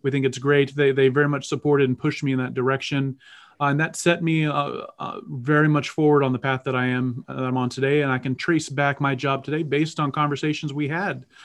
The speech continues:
you know, five, six years ago, sitting over coffee, um, here in Charlotte and, and in other areas. And so they've been, um, you know, yeah, J-, James and, James and Israel have been just fantastic and very helpful across both professional and personal, um,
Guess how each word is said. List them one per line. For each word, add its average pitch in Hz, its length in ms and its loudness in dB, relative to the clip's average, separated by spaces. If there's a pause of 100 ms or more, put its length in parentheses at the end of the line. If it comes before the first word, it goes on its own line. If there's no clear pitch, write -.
(260)
you 139 80 -4
know, 123 80 0
five, 135 280 2
six - 200 -6
years 135 280 0
ago, 123 260 2
sitting 139 280 -2
over 120 160 0
coffee, 131 640 -2 (120)
um, 131 280 -8
here 139 200 -4
in 127 60 -2
Charlotte 143 480 -2
and, 131 120 -2
and 123 160 -2
in 120 40 -2
other 120 180 -4
areas. 123 560 -6 (540)
And 127 140 -6
so 139 80 2
they've 135 240 4
been, 131 480 0
um, - 520 -8 (420)
you 139 160 -2
know, 127 80 0
yeah, 123 280 0
J-, 143 180 -6
James 151 500 0
and, 123 260 0
James 143 240 -4
and 135 100 0
Israel 117 240 -2
have 110 80 -8
been 113 200 -4
just 120 200 -12
fantastic 117 640 -8
and 131 180 -6
very 120 200 -2
helpful 120 400 -4
across 117 340 -6
both 120 240 -6
professional 160 540 -2
and 139 180 -4
personal, 127 520 -4 (500)
um, 123 560 -10